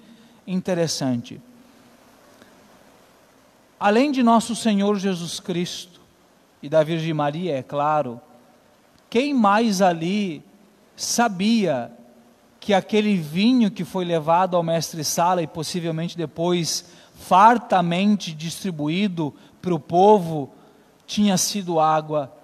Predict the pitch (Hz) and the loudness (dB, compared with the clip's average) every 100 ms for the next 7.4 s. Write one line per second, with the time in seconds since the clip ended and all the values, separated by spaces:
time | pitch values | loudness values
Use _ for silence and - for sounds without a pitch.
0 | _ - 170 185 156 151 - 160 143 139 | _ -8 -6 -4 -4 -4 -4 -8 -6 -4
1 | 135 131 120 113 107 110 - - _ _ | -4 -6 -6 -6 -8 -12 -20 -20 _ _
2 | _ _ _ _ _ - _ _ _ - | _ _ _ _ _ -20 _ _ _ -6
3 | 202 233 156 120 - - - - - - | 0 2 2 0 -2 -4 -6 -12 -20 -20
4 | _ - - _ _ _ _ _ _ _ | _ -20 -20 _ _ _ _ _ _ _
5 | _ 180 143 190 180 156 - 147 185 214 | _ -8 0 2 2 0 -2 -2 0 -2
6 | 151 113 107 - - _ _ _ _ _ | -2 -4 -8 -20 -20 _ _ _ _ _
7 | - 139 120 | -6 -4 -4